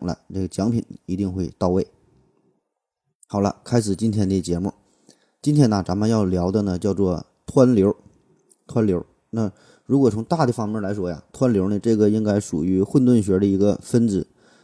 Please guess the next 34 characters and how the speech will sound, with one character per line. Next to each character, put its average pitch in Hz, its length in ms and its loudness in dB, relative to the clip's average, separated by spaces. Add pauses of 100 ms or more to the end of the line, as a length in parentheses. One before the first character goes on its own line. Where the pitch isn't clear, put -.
(160)
上 123 200 -2
期 104 140 0
节 98 100 -4
目 104 140 -2
中 98 140 -4
我 78 100 -4
一 104 80 -2
直， 98 340 -6 (120)
一 104 120 -8
直 95 120 -6
都 98 120 -2
读 95 280 -4
混 101 320 -4
沌 143 180 4
了， 80 160 -8
这 101 120 -6
不 - 120 -14
对 98 260 -2
哈， 90 200 -12
应 92 100 -8
该 90 140 -8
读 85 160 -10
作 90 180 -4
混 131 300 -2
沌。 92 180 -6 (100)
第 113 80 -8
四 113 220 -6
声 92 160 -8 (160)
特 110 140 -6
此 - 180 -12
更 95 180 -12
正 98 160 -6
一 73 60 -12
下， - 220 -16